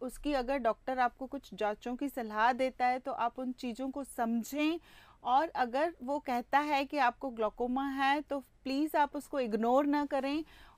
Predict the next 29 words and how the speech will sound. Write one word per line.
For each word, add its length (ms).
और, 500
अ, 460
उसका 420
समय 540
रहते 440
इलाज 380
कराएं। 420
और 180
जैसा 320
मैंने 260
बोला 320
कि 200
आप 280
एक 220
रूटीन 640
सालाना 600
अपना 600
आई 220
टेस्ट 400
ज़रूर 360
कराएं, 440
क्योंकि 340
ग्लूकोमा 600
जो 200
है 160
वो 200
एसिम्प्टोमेटिक 1040
डिजीज़ 460
है, 120